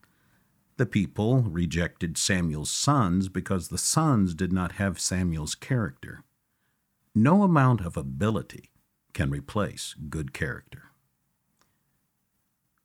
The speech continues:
Leadership is more than productivity. A producer is a person who works well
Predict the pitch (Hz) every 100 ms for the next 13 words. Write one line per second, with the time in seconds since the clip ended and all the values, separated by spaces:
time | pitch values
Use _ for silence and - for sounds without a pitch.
0 | _ - 165 165 - 98 98 82 76 80
1 | 98 110 113 92 90 - - 87 73 -
2 | - - 69 - - _ _ _ _ _
3 | _ _ _ _ _ _ _ _ _ _
4 | _ _ _ _ _ _ _ _ - 120
5 | 147 151 196 110 80 73 82 - 80 -
6 | 92 101 82 92 131 - - 120 104 -